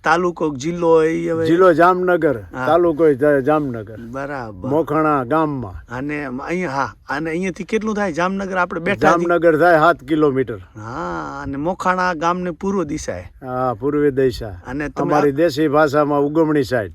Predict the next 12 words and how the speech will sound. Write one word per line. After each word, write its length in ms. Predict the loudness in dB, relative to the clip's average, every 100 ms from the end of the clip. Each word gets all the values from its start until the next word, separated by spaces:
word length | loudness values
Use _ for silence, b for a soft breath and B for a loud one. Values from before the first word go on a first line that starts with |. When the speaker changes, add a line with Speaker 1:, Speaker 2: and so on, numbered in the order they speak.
| -6
Speaker 1:
હા. 520 | 0 2 2 0 -2 0
Speaker 2:
ગામથી. 480 | 2 2 -4 -8 -8
Speaker 1:
અને 160 | -6 -4
આ 60 |
તમારી 500 | -2 0 4 4 4
જ 20 | 2
વાડી 280 | 4 4
છે. 220 | 0 -4 -6
Speaker 2:
અને 180 | -2 2
આ 100 | 4
બાબુ 360 | 4 2 2
દેવરાજની, 840 | 2 4 6 6 4 2 2 0